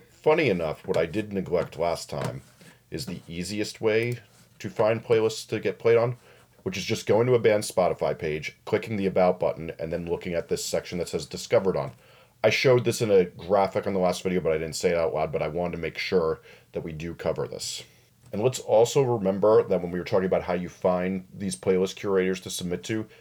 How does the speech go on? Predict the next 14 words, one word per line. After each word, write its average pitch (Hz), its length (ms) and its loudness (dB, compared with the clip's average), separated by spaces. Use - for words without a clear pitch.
that 87 100 0
oftentimes 107 540 2
when 95 120 -4
you 80 60 -6
click - 300 -8
these 117 220 -6
things, 127 380 -4
in 120 160 -2
the 135 60 -4
description 120 460 -4
that 95 120 4
appears 98 380 -4
right 90 180 2
here, 101 380 -2